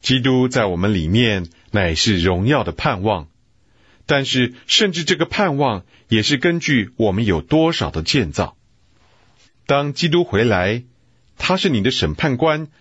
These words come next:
还是你的新郎？他对别人可能是新郎，对你却是审判官。若是这样，对你而言，他不会是你荣耀的盼望。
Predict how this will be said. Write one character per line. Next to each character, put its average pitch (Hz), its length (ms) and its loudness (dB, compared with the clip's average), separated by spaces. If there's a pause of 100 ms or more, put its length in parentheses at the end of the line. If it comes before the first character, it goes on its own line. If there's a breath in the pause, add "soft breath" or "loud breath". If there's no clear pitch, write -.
(160 soft breath)
还 - 200 -2
是 170 140 0
你 113 140 2
的 95 100 0
新 175 260 0
郎？ 110 340 0 (1080)
他 107 380 -2
对 107 240 -2
别 110 180 2
人 120 440 0
可 - 200 0
能 80 160 0
是 110 100 2
新 127 240 2
郎， 87 300 -2 (580 soft breath)
对 175 180 2
你 85 500 -2
却 - 180 0
是 98 140 -4
审 67 240 -2
判 78 220 -2
官。 92 260 0 (1160)
若 123 140 2
是 117 120 0
这 113 160 0
样， 90 280 -2 (500)
对 120 200 2
你 95 120 0
而 98 160 2
言， 85 360 0 (420 soft breath)
他 - 160 -2
不 180 160 -2
会 214 160 0
是 175 160 -2
你 113 120 2
荣 87 260 0
耀 117 160 0
的 73 80 -6
盼 76 320 -4
望。 76 200 -4